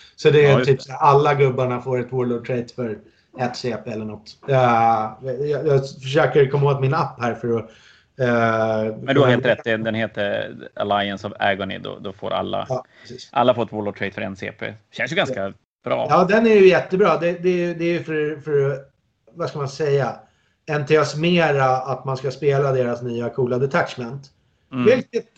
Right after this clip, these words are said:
Speaker 1: är nytt och coolt. Det är det jag spelar då i den här Highlander-listan som jag byggt. För då,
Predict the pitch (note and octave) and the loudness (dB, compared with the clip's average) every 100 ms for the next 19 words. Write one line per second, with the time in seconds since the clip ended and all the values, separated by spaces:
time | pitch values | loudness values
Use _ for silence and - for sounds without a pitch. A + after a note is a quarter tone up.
0 | - G#3+ A#3 G#3+ G#3 - F#3 A3+ A#3+ - | -2 2 4 4 2 0 2 2 2 -10
1 | - E3+ F3+ F#3 F3 F#3 F3 E3 D#3 D#3+ | -14 0 4 6 6 6 6 2 0 -2
2 | D3 D3+ C#3+ C3+ B2 B2 A#2+ A#2 - _ | 0 2 2 2 0 -2 -2 -4 -8 _
3 | _ _ _ A#2 B2 D#3+ D3+ D3 C#3 C#3+ | _ _ _ -16 0 2 4 2 2 0
4 | E3 - C3+ A#2 A#2+ G#2 G#2 _ _ _ | 0 -4 -8 -10 -12 -14 -18 _ _ _
5 | _ _ F3 A3 G#3+ G3+ F3+ | _ _ -4 -2 0 -2 -6